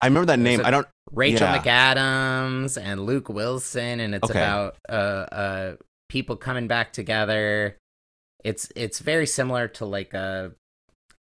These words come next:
Speaker 2: it's, like, a less, uh, what do you call it? Acclaimed version of, like, August Osage County.
Speaker 1: I see. Yeah, yeah.
Speaker 2: Yeah, but it's
Speaker 1: Okay.
Speaker 2: like, a drama happens. I think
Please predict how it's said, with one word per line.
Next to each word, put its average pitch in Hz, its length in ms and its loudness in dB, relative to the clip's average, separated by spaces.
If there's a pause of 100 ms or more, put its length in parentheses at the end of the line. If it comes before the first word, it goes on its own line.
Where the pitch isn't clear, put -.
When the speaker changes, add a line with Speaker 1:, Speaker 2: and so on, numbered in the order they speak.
(300)
Speaker 2:
it's, 113 220 -8
like, 117 140 -6
a 104 260 -2
less, 117 600 -4 (1000)
uh, 95 440 -2 (480)
what 104 120 -4
do 104 60 -2
you 98 40 -4
call 101 220 -2
it? 92 80 -6
Acclaimed 123 580 -4
version 113 380 -4
of, 98 100 -6
like, 98 220 -4 (240)
August 104 500 -2
Osage 104 560 -6
County. 101 600 -4
Speaker 1:
I 95 120 4
see. 76 320 -4
Yeah, 78 140 0
yeah. 65 180 -4
Speaker 2:
Yeah, 101 360 2
but 98 200 -6
it's 98 80 -2
Speaker 1:
Okay. 95 160 2
Speaker 2:
like, 98 460 -4
a 98 180 -6
drama 110 460 -2
happens. 104 420 -4
I 95 80 -4
think 104 380 -8